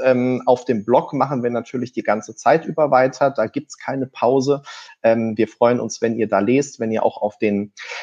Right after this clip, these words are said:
sozialen Medien vorbeischaut, ähm, gerne Podcasts und, äh, YouTube-Kanal abonniert.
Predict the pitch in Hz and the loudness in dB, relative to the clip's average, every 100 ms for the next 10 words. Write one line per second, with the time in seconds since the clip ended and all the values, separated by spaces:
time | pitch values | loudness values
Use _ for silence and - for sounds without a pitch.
0 | - - 131 135 131 127 123 131 170 180 | -10 0 0 2 4 6 6 6 6 4
1 | 170 170 151 - 127 143 - - 139 143 | 2 2 0 4 4 4 2 2 4 4
2 | 143 - - 120 120 120 120 117 117 - | 0 -8 -2 0 0 -2 -4 -4 -6 -10
3 | 117 127 139 143 135 131 - - 127 - | 0 0 2 2 4 2 0 -4 -6 -6
4 | - 123 123 - - 117 117 - - 113 | -2 -2 -2 -8 -10 -10 -12 -14 -6 -4
5 | 107 104 104 170 - 170 151 - 139 139 | 0 0 -2 -4 -2 -4 -4 -6 -4 2
6 | 127 123 113 120 117 123 131 131 - | 2 4 0 0 2 4 4 2 -4